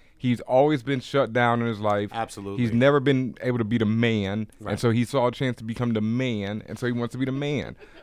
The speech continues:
Speaker 1: But being the man as a drug dealer means you are an evil bastard. You are m-
Speaker 2: Absolutely.
Speaker 1: manufacturing meth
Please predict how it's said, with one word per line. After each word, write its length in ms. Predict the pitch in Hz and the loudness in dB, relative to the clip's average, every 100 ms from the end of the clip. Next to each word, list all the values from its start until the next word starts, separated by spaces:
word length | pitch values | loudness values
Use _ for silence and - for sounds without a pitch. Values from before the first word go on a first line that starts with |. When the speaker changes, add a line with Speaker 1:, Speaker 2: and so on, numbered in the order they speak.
| - | 4
Speaker 1:
But 200 | 147 131 | 4 6
being 220 | 175 185 | 2 2
the 60 | 156 | 0
man 480 | 160 180 175 156 | 0 0 0 -2
as 220 | 143 151 147 | -2 0 0
a 100 | 143 | -2
drug 380 | 110 151 185 151 | -2 4 4 4
dealer 200 | 147 143 | 0 0
means 280 | 147 135 | -2 -4
you 120 | 156 156 | -2 -2
are 120 | 147 | -2
an 200 | 139 139 - | -2 -6 -6
evil 420 | 156 139 135 160 | -2 0 0 -2
bastard. 540 | 143 170 156 156 123 117 | 0 0 2 0 -2 0
You 60 | |
are 20 | |
m- 80 | 151 | 2
Speaker 2:
Absolutely. 460 | 127 123 131 95 82 | 4 2 -2 -8 -4
Speaker 1:
manufacturing 920 | 139 156 160 147 143 127 143 135 131 | -2 0 -4 0 0 0 -2 -2 -2
meth 300 | 143 131 - | -2 -2 -4